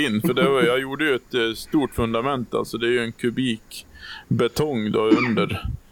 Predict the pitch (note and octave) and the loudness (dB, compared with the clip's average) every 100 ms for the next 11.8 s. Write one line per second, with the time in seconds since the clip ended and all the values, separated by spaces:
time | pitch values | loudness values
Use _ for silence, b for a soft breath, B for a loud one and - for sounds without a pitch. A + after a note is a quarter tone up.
0 | - - A2 A2 A2 - G#2+ F#2+ - - | -6 -4 -2 -2 -2 -2 -4 -6 -8 -4
1 | - A#2+ A2 A#2+ A2 G#2 B B B B | 0 0 0 0 0 -2 B B B B
2 | - - B3 G#3 - - D#3 A#2 A#2 A2+ | 6 4 4 2 0 -4 0 2 2 2
3 | A2+ A2 A2 A2+ G#2+ A2+ G#2+ G2+ - - | 2 2 2 2 2 2 2 0 -4 -20
4 | - _ _ - - - B2 - F3+ G3 | -20 _ _ -20 -10 0 0 2 2 2
5 | C3 A#2+ A#2 - A#2 A#2 A#2 C3 A#2+ G#2+ | 2 0 0 -2 0 2 2 2 0 0
6 | - B2+ - A#2+ A#2 A2 A2 A#2+ C#3 B2+ | 0 0 2 0 0 0 0 0 0 -2
7 | - - - - - B B B B - | -4 -12 -16 -20 -20 B B B B -2
8 | B2+ A#2+ D3+ D3 G#2+ - - - D3+ B2+ | 0 2 0 0 -4 -8 -20 -4 -2 0
9 | A#2+ C3+ A#2+ A2 G#2+ B2 B2+ A#2 C3 C3 | 2 2 2 0 0 0 2 0 2 0
10 | C3 C3 C3 D#3 C#3+ - C3 C3+ - C#3 | 0 -2 0 0 0 0 0 0 0 0
11 | D3+ C#3+ B2 A#2 - - B2+ | 0 0 2 0 0 0 0